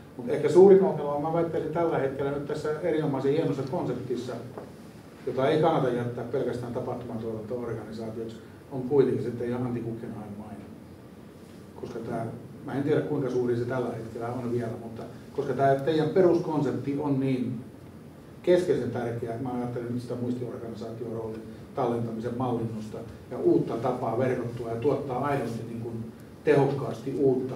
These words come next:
paljon laajemmalla pohjalla kuin se, että tilaajana olisi joku Helsingin kaupungin kaupunkisuunnitteluvirasto yhdessä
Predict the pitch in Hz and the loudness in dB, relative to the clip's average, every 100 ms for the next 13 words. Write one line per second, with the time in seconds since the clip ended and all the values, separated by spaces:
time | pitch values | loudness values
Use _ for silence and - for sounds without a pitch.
0 | - - - 143 131 127 180 127 117 113 | -8 -10 2 6 8 8 6 4 0 0
1 | 135 117 110 117 120 123 113 113 131 123 | 0 0 -2 -2 0 2 0 -2 0 0
2 | 117 107 110 113 113 123 117 117 113 110 | -2 -6 -8 -6 -4 -4 -4 -4 -6 -6
3 | 117 113 113 113 - - - - - - | -8 -8 -8 -10 -14 -18 -18 -18 -12 0
4 | 123 117 123 117 117 113 113 117 117 - | 2 2 0 0 -2 -2 0 0 -2 -2
5 | 135 117 117 123 | -2 -2 -4 -4